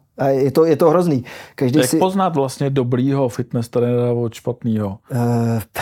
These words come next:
Speaker 1: <laughs> v době, eh, YouTube kanálu, Instagramu a Facebooku strašně těžko.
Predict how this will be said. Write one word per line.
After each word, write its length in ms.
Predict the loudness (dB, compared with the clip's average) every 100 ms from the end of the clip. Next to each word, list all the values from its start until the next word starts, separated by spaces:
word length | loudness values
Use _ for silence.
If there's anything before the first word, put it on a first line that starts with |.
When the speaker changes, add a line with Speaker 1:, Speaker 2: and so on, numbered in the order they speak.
| 0 0 -2 -16 -14 -6
Speaker 1:
<laughs> 0 |
v 440 | -4 -4 -4 0
době, 560 | 2 4 6 6 6 4
eh, 720 | 2 2 2 0 0 0 0
YouTube 460 | 0 0 2 -2 -2
kanálu, 760 | 0 2 2 2 4 2 2 2
Instagramu 800 | 0 0 0 2 2 2 2 2
a 60 | 0
Facebooku 760 | 0 0 0 0 0 -2 -2 -8
strašně 440 | -6 -6 -4 -6
těžko. 460 | -6 -10 -12 -14